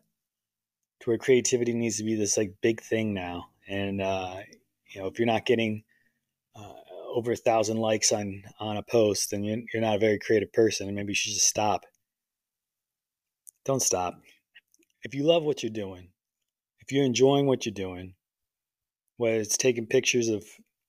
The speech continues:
ketchup stains on your shirts, <laughs> whatever it might be, just keep doing it.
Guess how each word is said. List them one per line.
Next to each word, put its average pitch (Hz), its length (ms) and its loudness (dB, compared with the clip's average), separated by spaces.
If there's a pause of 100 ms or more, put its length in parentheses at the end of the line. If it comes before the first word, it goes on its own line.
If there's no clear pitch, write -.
(1300)
ketchup 131 300 2
stains 123 400 0
on 117 80 -2
your 110 100 -4
shirts, - 520 0 (440)
<laughs> - 440 -20
whatever 131 400 2
it 123 80 -2
might 120 220 -4
be, 113 320 -4 (1300)
just - 160 -4
keep 160 180 0
doing 147 280 6
it. 95 120 -10